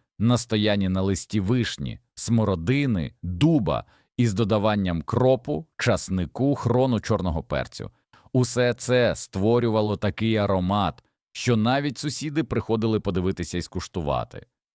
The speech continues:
Важливість засолу була ще й у тому,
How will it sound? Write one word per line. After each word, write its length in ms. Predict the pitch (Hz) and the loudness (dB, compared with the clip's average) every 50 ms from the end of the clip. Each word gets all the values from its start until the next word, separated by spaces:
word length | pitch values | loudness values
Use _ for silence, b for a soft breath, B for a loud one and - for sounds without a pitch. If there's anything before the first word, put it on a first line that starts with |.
| _ _ _ _ _ _ - | _ _ _ _ _ _ -6
Важливість 760 | 85 90 117 117 98 107 131 147 143 135 120 - - - _ _ - | 0 0 2 2 2 0 0 0 0 0 -2 -4 -6 -14 _ _ -6
засолу 720 | 104 87 85 107 95 - - - 180 185 180 131 87 69 | -4 -2 0 0 -2 -2 -2 -2 0 0 0 0 0 -2
була 340 | 65 76 95 110 123 131 135 | -2 -2 0 2 2 2 0
ще 180 | 117 - - 113 | -2 -2 -2 -2
й 140 | 107 95 | -2 -2
у 140 | 80 80 85 | -2 -4 -6
тому, 500 | - _ - 196 214 196 123 85 71 - | -2 _ 2 2 2 2 0 -2 -4 -6